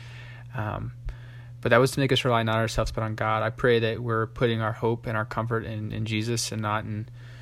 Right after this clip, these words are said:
social media accounts and information that's being reported by the media. Not that the, all media is bad. I'm just saying that sometimes I think we put too much comfort and stuff in, in those,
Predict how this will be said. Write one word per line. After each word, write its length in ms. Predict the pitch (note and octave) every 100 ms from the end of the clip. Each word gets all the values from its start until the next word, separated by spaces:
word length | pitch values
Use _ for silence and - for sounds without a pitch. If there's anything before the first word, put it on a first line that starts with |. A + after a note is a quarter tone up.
| - -
social 360 | - - G#2+ B2
media 300 | G#2+ A2+ A2+
accounts 480 | A2 A#2 G#2+ G#2+ -
and 420 | G#2 G#2 - -
information 680 | A2+ A2 A#2+ A2 G#2+ - A2
that's 180 | A2
being 180 | - A2+
reported 340 | A2 A2 A2 A2+
by 120 | A2
the 60 | G#2+
media. 280 | G#2+ A2
Not 200 | G#2+ G#2
that 120 | B2 A#2+
the, 160 | B2+
all 120 | A#2+
media 200 | B2+ C3
is 100 | C3+
bad. 300 | C3 C#3 A#2
I'm 80 | A2+
just 140 | G#2+ -
saying 280 | A#2 G#2+
that 160 | A2 A2
sometimes 260 | - A2+ A2+
I 20 |
think 140 | A2+
we 80 | A#2
put 200 | B2 A#2
too 160 | - A#2
much 240 | A2 -
comfort 440 | - A2+ A2+ G#2+ -
and 320 | A2 G#2 -
stuff 340 | - A#2 A2+
in, 200 | A2+ A2+
in 220 | A#2+ G#2+
those, 380 | A#2 A2 G#2+ -